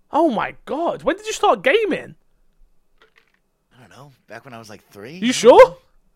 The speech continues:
Speaker 1: You missed Dino
Speaker 2: I mean,
Speaker 1: Crisis?
Speaker 2: Dino Crisis wasn't on it, dude. Dino Crisis wasn't
Speaker 1: Dino
Speaker 2: it.
Speaker 1: Crisis was the shit, bro. I don't, why
Speaker 2: Is
Speaker 1: are
Speaker 2: it
Speaker 1: you even on my
Speaker 2: Turok?
Speaker 1: show? No, fuck
Speaker 2: Is it
Speaker 1: Turok.
Speaker 2: Turok?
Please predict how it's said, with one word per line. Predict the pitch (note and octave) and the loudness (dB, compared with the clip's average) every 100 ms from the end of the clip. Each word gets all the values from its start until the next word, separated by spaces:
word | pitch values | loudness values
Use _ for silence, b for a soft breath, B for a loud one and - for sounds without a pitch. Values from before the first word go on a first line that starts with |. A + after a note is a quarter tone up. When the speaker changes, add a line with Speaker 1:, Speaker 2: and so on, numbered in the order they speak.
| _ _ | _ _
Speaker 1:
You | C4 G4 | 0 4
missed | - - | 4 4
Dino | G#3+ | 2
Speaker 2:
I | |
mean, | F#4+ A#4+ | 6 6
Speaker 1:
Crisis? | A#4+ B4+ - A4 | 6 6 4 2
Speaker 2:
Dino | A#3+ | 0
Crisis | G#3 G#3 E3+ D#3+ | -12 -14 -14 -14
wasn't | F3 E3+ D3+ | -12 -12 -10
on | A2+ G3+ | -6 -6
it, | D#3+ - | -6 -10
dude. | A#2 C#3+ | -12 -10
Dino | A#2+ D#3+ G#3 | -8 -8 -8
Crisis | F#3+ F3+ F3 | -8 -10 -12
wasn't | D3+ E3+ C#3 | -10 -10 -2
Speaker 1:
Dino | C4+ F4+ F#4 | 2 4 4
Speaker 2:
it. | |
Speaker 1:
Crisis | E4+ D4+ C4+ B3 | 4 4 2 -6
was | C4 | -6
the | F#3 | -6
shit, | - - C#4+ D#3 | -6 -6 -6 -8
bro. | C#3 C#3+ F3+ G3 | -8 -6 -6 0
I | C4 | 0
don't, | G#4+ F#3+ | 0 -4
why | F#3 D#4 | -2 0
Speaker 2:
Is | B4+ | 0
Speaker 1:
are | |
Speaker 2:
it | B4 | 0
Speaker 1:
you | A#4+ | 0
even | F4+ | 2
on | F4+ | 4
my | F4+ | 2
Speaker 2:
Turok? | - | 2
Speaker 1:
show? | C4 B3+ C#3+ b b | 2 2 0 b b
No, | A#4+ C5 | 8 8
fuck | - B4+ C5 | 8 8 8
Speaker 2:
Is | - | 6
it | - | 6
Speaker 1:
Turok. | F4+ D#4 B3+ D#3+ | 6 8 6 6
Speaker 2:
Turok? | - | -2